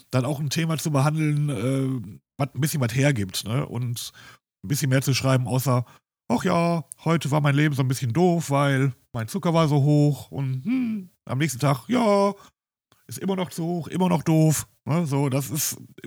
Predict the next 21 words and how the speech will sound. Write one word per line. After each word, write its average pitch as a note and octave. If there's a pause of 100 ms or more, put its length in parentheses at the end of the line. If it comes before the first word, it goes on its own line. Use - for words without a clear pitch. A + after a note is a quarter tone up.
(680)
erfüllt G#3
zwar G3
die F3
<laughs> A#3
Funktion G#3+
eines F#3+
Tagebuches, G3+
aber, F#3 (420)
naja, D#3+
das A#2
halte D3
ich E3
persönlich D#3+
für D3+
nicht D#3
so C3
interessant. A#2+
Aber B2
es A#2+
mag C3+
Leute C#3+